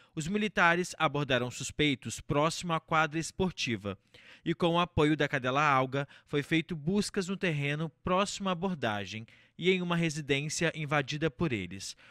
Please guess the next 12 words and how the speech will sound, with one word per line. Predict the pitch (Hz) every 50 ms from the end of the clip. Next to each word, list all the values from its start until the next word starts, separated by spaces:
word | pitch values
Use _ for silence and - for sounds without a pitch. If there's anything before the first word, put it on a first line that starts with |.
| - - -
onde | - 123 139 123 160
a | 151
Cadela | - 180 170 143 151 156 160 156
localizou | 156 151 - 156 147 135 127 120 110 131 143 147 139
vinte | 127 123 165 190 208 190 - 160
buchas | 123 120 131 135 - 151 123 113
de | 123
maconha, | 113 101 95 _ - 113 117 123 127 135 143 - - - - - - _
quarenta | - 156 143 139 135 175 190 185 - 165
e | 139 -
sete | - 156 143 143 - - 135
reais, | 131 123 117 113 117 127 139 143 - -